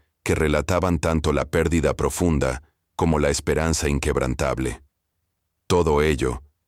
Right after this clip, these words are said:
tejía un tapiz de experiencia compartida, un testimonio de un espíritu colectivo que se negaba a ser silenciado.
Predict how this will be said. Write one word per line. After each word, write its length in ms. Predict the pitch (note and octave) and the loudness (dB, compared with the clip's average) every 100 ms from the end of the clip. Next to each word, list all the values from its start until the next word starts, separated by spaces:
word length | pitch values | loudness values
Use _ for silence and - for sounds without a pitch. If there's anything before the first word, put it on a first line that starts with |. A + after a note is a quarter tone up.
| _ | _
tejía 400 | - D#2 F#2 F2 | -2 0 2 2
un 140 | F2+ E2+ | 2 2
tapiz 440 | D2+ - F2 D#2 | 0 0 0 2
de 100 | D#2 | 0
experiencia 720 | D2+ - D#2 D2 D#2+ D#2+ D2+ | 0 -2 -2 0 0 0 -2
compartida, 840 | C2+ D2 C#2+ C#2+ - C#2 A1+ G1+ - _ _ _ _ _ _ - | -2 -2 -2 -4 -2 -2 -4 -8 -14 _ _ _ _ _ _ 0
un 160 | F#2+ | 2
testimonio 680 | F#2+ F#2 - D#2 E2+ E2+ D#2 | 2 0 0 2 2 2 2
de 100 | C#2+ | 2
un 140 | D#2 | 2
espíritu 540 | D#2 - F2 E2 D#2 D2+ | 0 0 0 0 0 0
colectivo 600 | D2+ C2 - D#2+ D2 C#2+ | 0 -2 -2 0 0 0
que 120 | C#2+ | -2
se 140 | - | -2
negaba 520 | C#2+ A#1+ D2+ D#2+ D2 C2 | -2 0 -2 0 0 -2
a 40 | |
ser 280 | - D#2+ C#2 | 0 0 0
silenciado. 840 | F2 C#2+ C2+ - D2 A#1+ G#1+ - | -2 -2 -2 0 -2 -2 -6 -10